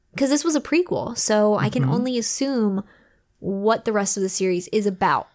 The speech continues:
Speaker 2: And it's a pretty big character.
Speaker 1: Yeah, yeah.
Speaker 2: Whew.
Speaker 1: And I have to say that it's so sweet that Geraldine Alley dedicated this book to her grandson.
Speaker 2: I was just gonna say that.
Speaker 1: He's so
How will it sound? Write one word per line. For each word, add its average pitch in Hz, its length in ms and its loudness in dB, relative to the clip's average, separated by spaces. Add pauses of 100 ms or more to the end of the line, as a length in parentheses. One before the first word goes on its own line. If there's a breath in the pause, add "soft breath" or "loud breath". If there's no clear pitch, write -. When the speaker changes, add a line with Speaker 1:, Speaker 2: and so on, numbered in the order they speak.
(160)
Speaker 2:
And 151 140 4
it's 147 140 2
a 120 40 -2
pretty 143 260 2
big 147 240 2
character. 160 680 2
Speaker 1:
Yeah, 175 240 -6 (300)
yeah. 208 260 -4 (220)
Speaker 2:
Whew. 466 280 4 (680)
Speaker 1:
And 247 100 -2
I 277 40 2
have 320 200 0
to 311 80 -4
say 208 300 0
that 208 160 -2
it's 208 80 -2
so 233 220 0
sweet 202 480 -2
that 190 340 -2
Geraldine 196 340 -2
Alley 180 280 -2
dedicated 190 480 -2
this 202 160 -2
book 214 180 -2
to 202 140 -4
her 202 100 -2
grandson. 233 560 -6
Speaker 2:
I 196 120 4
was 254 140 4
just 254 240 0
gonna 330 140 4
say 403 360 4
that. 359 560 4
Speaker 1:
He's 427 240 -4
so 453 300 -2